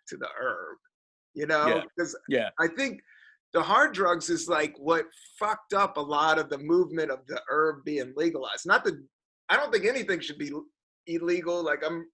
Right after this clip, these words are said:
Speaker 1: I'm learning more about, like, not controlling people and just letting the good happen. But, uh,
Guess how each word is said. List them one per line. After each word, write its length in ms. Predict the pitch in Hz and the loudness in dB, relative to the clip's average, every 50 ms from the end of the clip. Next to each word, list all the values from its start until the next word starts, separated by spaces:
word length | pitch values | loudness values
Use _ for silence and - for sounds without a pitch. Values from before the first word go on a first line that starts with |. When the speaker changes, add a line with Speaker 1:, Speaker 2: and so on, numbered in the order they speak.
| _ - | _ -4
Speaker 1:
I'm 180 | 160 165 165 175 | -4 -4 -2 0
learning 340 | 214 226 220 208 196 180 175 | 0 2 2 2 0 0 0
more 220 | 180 185 185 185 180 | 2 4 6 6 6
about, 360 | - 165 156 151 151 147 135 117 | 4 2 2 2 0 -2 -2 -4
like, 300 | 123 127 127 123 127 - _ _ _ _ _ _ _ | -4 -2 -2 -4 -6 -8 _ _ _ _ _ _ _
not 260 | - 175 180 165 - - | 2 2 2 2 2 -4
controlling 560 | - 170 - - - 165 160 160 165 170 160 | -12 -12 -10 -8 -6 -4 -2 -2 -2 -4 -2
people 400 | - 165 170 165 165 170 165 160 | 0 -2 -2 0 0 -2 -2 -2
and 100 | 151 135 | -4 -6
just 200 | 160 156 - - | -8 -10 -4 -2
letting 340 | 151 151 147 151 147 143 131 - | -2 -2 -2 -4 -10 -12 -14 -14
the 60 | 127 - _ | -16 -12 _
good 240 | - 156 151 165 160 | -2 0 0 0 2
happen. 540 | 175 175 175 165 170 170 - 202 196 190 185 _ _ _ _ _ _ _ _ _ _ _ _ _ _ _ _ _ | 4 4 4 4 4 2 0 0 -2 -2 -6 _ _ _ _ _ _ _ _ _ _ _ _ _ _ _ _ _
But, 300 | - 175 170 165 - - _ _ _ _ _ _ _ _ _ _ _ _ _ _ _ _ _ _ _ _ _ - - - _ _ _ _ - | 6 6 6 6 2 -4 _ _ _ _ _ _ _ _ _ _ _ _ _ _ _ _ _ _ _ _ _ -20 -20 -20 _ _ _ _ -8
uh, 520 | 151 151 151 147 147 151 147 143 143 135 | -6 -4 -4 -2 -2 -2 -2 0 -2 -2